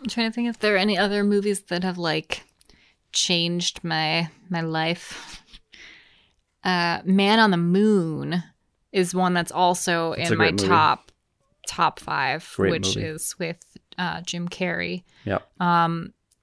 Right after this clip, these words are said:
Speaker 1: there are comedy aspects to it, but it's more of his dramatic side.
Speaker 2: I mean, he's,
Speaker 1: Um,
Speaker 2: he's portraying Andy
Speaker 1: he's
Speaker 2: Kaufman.
Speaker 1: portraying Andy Kaufman.
Speaker 2: Um,
Speaker 1: Um,
Speaker 2: and he was a comedian and
Speaker 1: but
Speaker 2: he
Speaker 1: also had
Speaker 2: died.
Speaker 1: a lot of mental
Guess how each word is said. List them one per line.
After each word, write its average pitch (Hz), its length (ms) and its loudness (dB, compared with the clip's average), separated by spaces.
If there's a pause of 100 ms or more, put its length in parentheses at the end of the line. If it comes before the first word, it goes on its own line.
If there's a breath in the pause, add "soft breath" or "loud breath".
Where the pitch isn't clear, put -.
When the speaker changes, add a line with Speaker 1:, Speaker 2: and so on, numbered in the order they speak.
(120)
Speaker 1:
there 196 300 6
are 185 100 6
comedy 277 480 4
aspects 220 480 0
to 226 120 -2
it, 208 200 0
but 190 120 2
it's 185 240 -2
more 190 380 2
of 175 120 -4
his 170 380 -2
dramatic 175 600 -2
side. 240 580 0 (300 soft breath)
Speaker 2:
I 135 60 4
mean, 123 140 6
he's, 120 220 6
Speaker 1:
Um, 185 320 4
Speaker 2:
he's - 320 2
portraying 104 540 0
Andy 95 260 -2
Speaker 1:
he's 220 100 6
Speaker 2:
Kaufman. 196 120 4
Speaker 1:
portraying 208 380 2
Andy 190 140 2
Kaufman. 208 580 0 (520 soft breath)
Speaker 2:
Um, 180 140 0
Speaker 1:
Um, 175 420 2
Speaker 2:
and - 100 -6
he 110 80 -4
was 101 200 0
a 98 40 -2
comedian 95 840 -2 (400)
and 90 720 -4 (460)
Speaker 1:
but 196 120 4
Speaker 2:
he 190 40 6
Speaker 1:
also 190 300 6
had 196 160 8
Speaker 2:
died. 185 60 6
Speaker 1:
a 185 40 6
lot 180 220 6
of 180 180 -2
mental 175 640 0